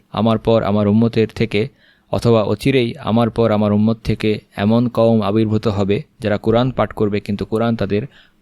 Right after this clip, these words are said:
কণ্ঠনালী অতিক্রম করবে না। তারা দিন থেকে বেরিয়ে যাবে এমনভাবে, যেভাবে তীর বেরিয়ে যায় লক্ষ্যস্থল ভেদ করে। এরপর তারা আর দিনের দিকে ফিরে আসবে না। তারাই জগতের সর্বনিকৃষ্ট লোক হবে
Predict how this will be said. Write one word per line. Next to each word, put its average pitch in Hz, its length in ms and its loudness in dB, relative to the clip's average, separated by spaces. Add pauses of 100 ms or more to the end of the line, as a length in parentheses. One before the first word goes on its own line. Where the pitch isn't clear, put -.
কণ্ঠনালী 113 480 0
অতিক্রম 98 320 -2
করবে 90 260 0
না। 110 180 0 (380)
তারা 104 160 0
দিন 127 260 0
থেকে 123 220 0
বেরিয়ে 107 280 2
যাবে 104 340 0 (460)
এমনভাবে, 113 500 2
যেভাবে 104 360 -2 (180)
তীর 131 320 0
বেরিয়ে 110 360 0
যায় 104 300 0 (180)
লক্ষ্যস্থল 104 760 -2 (120)
ভেদ 101 260 -2
করে। 85 220 -2 (260)
এরপর 113 380 -2
তারা 104 340 0
আর 104 80 -2 (260)
দিনের 104 300 0
দিকে 104 320 -4 (200)
ফিরে 127 260 0
আসবে 87 240 -6
না। 78 200 -8 (440)
তারাই 127 280 2
জগতের 110 420 0
সর্বনিকৃষ্ট 107 680 -2
লোক 113 240 0
হবে 107 280 2